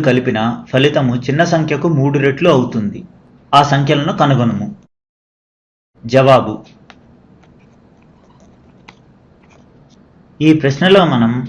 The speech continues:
పెద్ద సంఖ్యను ఎక్స్ అనుకుందాము, is equal to ఎక్స్. అలాగే చిన్న సంఖ్యను వై అనుకుందాము, is equal to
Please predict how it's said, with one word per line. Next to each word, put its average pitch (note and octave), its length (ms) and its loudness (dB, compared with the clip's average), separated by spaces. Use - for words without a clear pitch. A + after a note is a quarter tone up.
పెద్ద C3 160 2
సంఖ్యను C#3 380 0
ఎక్స్ - 240 -4
అనుకుందాము, A2+ 560 -2
is B2+ 100 -6
equal D3+ 200 2
to G3 40 2
ఎక్స్. - 240 -6
అలాగే C3+ 360 2
చిన్న D#3+ 180 4
సంఖ్యను C3+ 360 0
వై D#3 120 6
అనుకుందాము, A2+ 560 -2
is B2 180 -4
equal E3+ 240 4
to G3 60 4